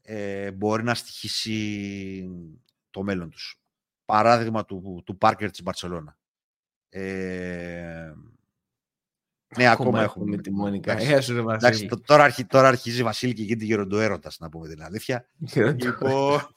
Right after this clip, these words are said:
Speaker 1: <laughs> λοιπόν, εντάξει, όταν, όταν, όταν ήμασταν είκοσι και αυτή ήταν τριάντα πέντε, τριάντα έξι, σαράντα, πόσο ήταν, εντάξει.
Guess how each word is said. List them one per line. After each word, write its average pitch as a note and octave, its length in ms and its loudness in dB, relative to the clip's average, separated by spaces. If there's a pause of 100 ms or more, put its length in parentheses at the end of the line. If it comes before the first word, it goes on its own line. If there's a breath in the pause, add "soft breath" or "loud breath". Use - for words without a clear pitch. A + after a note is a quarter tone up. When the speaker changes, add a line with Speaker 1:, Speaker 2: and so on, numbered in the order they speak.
Speaker 1:
<laughs> - 600 -8
λοιπόν, A#2 300 -4 (220 loud breath)
εντάξει, C3 220 4
όταν, B2 240 6
όταν, B2 280 6
όταν A#2+ 220 4
ήμασταν A#2+ 380 0
είκοσι A#2 400 -4
και G2 400 -4 (880)
αυτή - 260 -14
ήταν A2 240 -2
τριάντα F2+ 320 -6
πέντε, G#2+ 220 -6
τριάντα F#2 300 -8
έξι, - 140 -6
σαράντα, G2 300 -4
πόσο F#2+ 200 -10
ήταν, A2+ 120 -8
εντάξει. - 380 -10